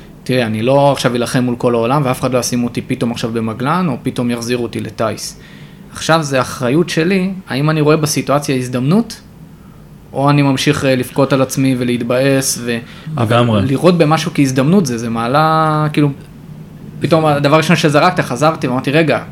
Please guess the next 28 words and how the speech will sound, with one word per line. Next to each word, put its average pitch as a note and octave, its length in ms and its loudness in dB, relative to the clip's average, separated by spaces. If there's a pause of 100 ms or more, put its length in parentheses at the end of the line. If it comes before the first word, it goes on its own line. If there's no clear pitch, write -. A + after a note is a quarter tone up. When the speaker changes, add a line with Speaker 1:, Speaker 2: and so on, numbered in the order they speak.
(140)
Speaker 1:
כאילו, A2+ 300 -6 (420)
אולי C#3+ 260 2
יש D#3 180 -2
לי D#3 160 0
פה D#3+ 280 2
הזדמנות, D3 460 0
כאילו, A#2 140 -4
בוא C3+ 180 2
נראה C#3 220 2
מה C3+ 200 2
ההזדמנות C3+ 480 0
שיש - 220 -6
לי A2+ 160 -8
פה." A#2 120 -6 (1300)
Speaker 2:
נכון. C#3+ 300 2
Speaker 1:
להסתכל B2 200 2
מעבר. B2 420 0 (380)
Speaker 2:
אני, G#2+ 280 2
אני G#2 180 0
חושב A#2+ 380 -2
שזה, A#2 840 2 (460)
שזה G#2 280 -2
רגע A2 200 2
מאוד, G#2+ 440 2 (640)
מאוד A2+ 220 2
חשוב A2+ 380 -2
שהיה G#2+ 360 2
לי, G#2 280 2